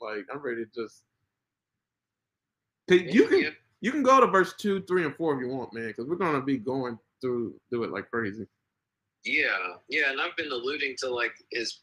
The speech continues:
Speaker 2: prayers in verses, uh, five down as well. But yeah,
Speaker 1: Mm-hmm.
Speaker 2: I think, uh, just the compassion he had for it as well. Like, when we, uh, just his reaction in verse four when we get there, it's just,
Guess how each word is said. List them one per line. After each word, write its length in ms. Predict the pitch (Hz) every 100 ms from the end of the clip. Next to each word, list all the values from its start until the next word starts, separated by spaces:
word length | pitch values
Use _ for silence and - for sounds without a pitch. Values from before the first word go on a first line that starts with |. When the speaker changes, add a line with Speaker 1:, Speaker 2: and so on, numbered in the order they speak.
| 131
Speaker 2:
prayers 520 | 139 135 127 104 -
in 100 | 101
verses, 540 | 117 117 110 101 - -
uh, 240 | 98 95 92 - _ _ _ _ _
five 320 | 127 127 - -
down 320 | 107 127 113
as 140 | - 101
well. 340 | 113 113 95
But 120 | - 139
yeah, 140 | 127
Speaker 1:
Mm-hmm. 100 | 131
Speaker 2:
I 100 | 135 -
think, 100 | -
uh, 300 | 123 107 101 - _ _ - - _ - _ _ _ _ -
just 220 | 175 -
the 80 | -
compassion 600 | - - 113 156 - 117
he 140 | 101
had 200 | 95 95 -
for 220 | - 113
it 80 | 92
as 140 | -
well. 280 | 107 113 101
Like, 180 | 104 - _ _ _ _ _ _ _ _
when 300 | 127 135 135
we, 340 | 143 160 160
uh, 400 | 143 117 104 98 95 - -
just 280 | - -
his 140 | - 117
reaction 500 | 117 120 127 - 117
in 100 | 101
verse 260 | 104 104 -
four 340 | - 107 98
when 120 | 98 95
we 100 | 92
get 240 | 98 98
there, 300 | 82 82 - _ _ _ - _ _ _
it's 480 | 107 104 - - - _
just, 580 | - 127 120 - -